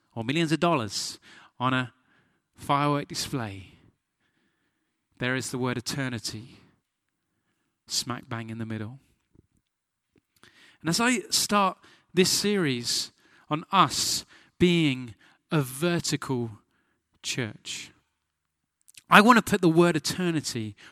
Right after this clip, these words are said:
right bang in the middle, where it's the middle of the church.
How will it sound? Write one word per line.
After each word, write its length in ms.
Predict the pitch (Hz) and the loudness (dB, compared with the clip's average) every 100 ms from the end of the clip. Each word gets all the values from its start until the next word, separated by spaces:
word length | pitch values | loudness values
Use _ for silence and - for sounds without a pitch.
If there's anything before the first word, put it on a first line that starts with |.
| _ | _
right 360 | 143 165 196 175 | 0 0 0 -2
bang 540 | 160 135 104 110 127 - _ _ _ _ - | -2 -2 -6 -10 -12 -12 _ _ _ _ -10
in 140 | 135 | -4
the 60 | 139 | -2
middle, 380 | 135 123 98 92 - - _ _ _ _ _ _ _ | 0 0 -2 -6 -20 -20 _ _ _ _ _ _ _
where 140 | 147 | -2
it's 140 | 160 - | -2 0
the 80 | |
middle 180 | 151 143 | -2 -2
of 60 | 143 | -4
the 60 | |
church. 680 | 143 - 156 107 - - - | -4 -4 -4 -6 -10 -10 -10